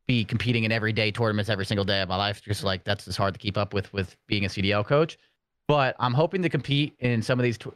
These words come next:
like, tournaments and, like, try and have some fun and, like, you know, scratch that itch a little bit of just, like, playing a little bit more serious. I think those custom games tournaments are fun. So, like, having, like, a squad and trying to find a squad and go from there will be, like, definitely something I'm gonna look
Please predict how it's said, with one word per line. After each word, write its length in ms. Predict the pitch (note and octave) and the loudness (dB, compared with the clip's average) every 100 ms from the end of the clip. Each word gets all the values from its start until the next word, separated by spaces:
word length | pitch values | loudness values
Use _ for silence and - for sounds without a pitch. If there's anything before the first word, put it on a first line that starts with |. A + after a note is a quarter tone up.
| - | -6
like, 280 | G#2+ G#2+ | -2 -2
tournaments 440 | - B2 A#2 A#2 G#2+ | 0 0 2 0 0
and, 80 | G#2 | 0
like, 160 | G2+ | 0
try 160 | - G#2+ | 0 -2
and 100 | A2 | 0
have 140 | G#2+ | -2
some 120 | G#2+ | -4
fun 280 | F#2+ G#2+ G#2+ | -4 0 2
and, 80 | G2+ | 2
like, 160 | F#2 - | 0 0
you 60 | |
know, 180 | G2 F#2+ | 0 0
scratch 360 | F#2 G#2+ G#2 - | 0 -2 -2 -2
that 120 | G#2 | -2
itch 160 | F#2 G2 | -2 0
a 60 | |
little 160 | G#2 G2+ | 0 0
bit 100 | G2+ | 0
of 80 | F#2+ | -2
just, 160 | G2+ | -2
like, 140 | G2 - | -4 -2
playing 280 | G#2 G2+ | -2 0
a 40 | G2+ | 0
little 180 | G#2 G2 | -2 0
bit 80 | |
more 140 | G2 F#2 | 0 0
serious. 500 | - E3 E3+ E3 - _ _ - | 0 2 2 0 -4 _ _ -4
I 100 | B2 | 0
think 160 | D3+ | 2
those 140 | C#3 B2+ | 2 2
custom 280 | C#3+ B2 C3 | 0 0 0
games 220 | B2 A#2 | 2 0
tournaments 340 | B2 A#2 G#2+ | 0 0 0
are 60 | G2+ | -2
fun. 300 | - G#2+ G2 | -2 -2 0
So, 100 | G2+ | -2
like, 140 | G2 | -2
having, 260 | A2 G#2 G#2+ | 0 -2 -2
like, 120 | G2 | -4
a 40 | |
squad 440 | G2 - G#2 G2+ G2+ | -4 0 2 2 2
and 120 | F#2+ | 0
trying 200 | - G2+ | 0 0
to 60 | F#2 | 0
find 200 | G2+ F#2 | -2 -2
a 40 | |
squad 280 | - F#2 F2+ | -2 -2 0
and 80 | F#2 | 0
go 100 | F#2 | 0
from 160 | F#2+ | 2
there 160 | F#2 F#2+ | 4 4
will 100 | F#2 | 2
be, 140 | F#2+ | 2
like, 240 | F#2 F2 - _ _ _ | 2 0 -6 _ _ _
definitely 240 | A2+ - A2 | -2 0 0
something 320 | A#2 G2+ G2+ | 0 -2 0
I'm 80 | G2 | 2
gonna 200 | F#2+ F2+ | 2 0
look 220 | G2 G2+ | 0 -2